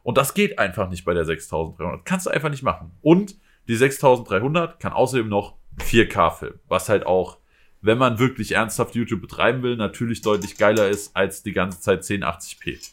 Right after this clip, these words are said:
ne? Plus, du kannst natürlich auch zehn achtzig p filmen, aber dann mit hundertzwanzig Bildern pro Sekunde,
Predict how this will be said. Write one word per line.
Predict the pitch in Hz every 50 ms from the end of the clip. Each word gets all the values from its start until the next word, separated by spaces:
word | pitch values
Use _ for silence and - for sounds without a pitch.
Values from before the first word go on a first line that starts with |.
| - -
ne? | - 87 101 104 - - - _ _ _ -
Plus, | - 139 185 180 -
du | - 123
kannst | - 143 123 120
natürlich | 123 110 - 107 92 -
auch | - 156 147 -
zehn | - - 113 107 80
achtzig | 87 - - 107 95 -
p | - 110 107
filmen, | - - 135 147 139 -
aber | - 107 107 117
dann | 117 127 139
mit | 131 120
hundertzwanzig | 120 156 180 180 185 180 156 - - 151 143 147 131 127 127 -
Bildern | 143 147 143 135 123 107
pro | 117 123 113
Sekunde, | 110 107 101 123 139 139 131 104 90 98 113